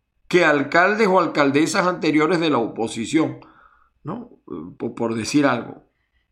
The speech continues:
también fueron arrastrados por la ola. O sea, el dictador para lograr sus fines se vale de lo que sea. Eh, yo creo que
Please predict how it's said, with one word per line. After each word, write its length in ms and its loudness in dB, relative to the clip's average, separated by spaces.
también 420 0
fueron 300 -4
arrastrados 580 -2
por 160 -6
la 140 -6
ola. 400 -6
O 100 -6
sea, 600 -4
el 260 4
dictador 720 2
para 240 2
lograr 460 -2
sus 180 -8
fines 380 0
se 140 -2
vale 340 -2
de 100 -2
lo 220 -6
que 100 -12
sea. 400 -12
Eh, 580 -14
yo 800 -2
creo 480 -2
que 540 -8